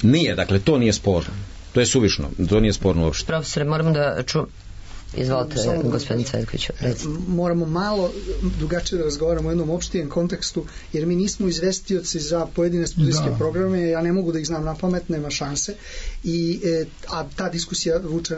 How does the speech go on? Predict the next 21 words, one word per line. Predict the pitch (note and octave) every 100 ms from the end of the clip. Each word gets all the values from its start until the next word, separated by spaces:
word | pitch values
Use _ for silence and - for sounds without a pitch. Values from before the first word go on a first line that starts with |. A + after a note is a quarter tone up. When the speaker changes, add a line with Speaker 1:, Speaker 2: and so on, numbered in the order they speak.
| F3
Speaker 3:
na | F3+ D3+
to. | C#3
Bo-, | C3 E3+
bolje | D3+ F3+ A#3+ A3+
da | F3+
govorimo | F3+ F#3 F#3 E3
o |
nekom | F3 E3+ D#3
širem | - E3 D#3+
kontekstu | D#3+ D3+ - - D3 -
u | D3+ C#3+ - -
smislu | - F3 -
kako | - - -
da | F#3
se | - F3
pomogne | F3 F3 E3
internacionalnom | E3+ E3 D#3 - D#3 D#3
univerzitetu | D#3 D3 - D3+ D3+
i |
ne | D3
samo | D3 D3+